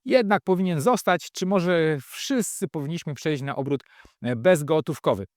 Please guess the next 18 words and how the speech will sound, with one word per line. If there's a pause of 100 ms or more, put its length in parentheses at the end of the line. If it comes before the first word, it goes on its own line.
(140)
A
jeżeli
chciałbyś
się
dowiedzieć,
jak
zarobić
na
rynkach
finansowych, (480)
gdzie
wszystko
jest
jawne,
otwarte,
każdy
wszystko
wie,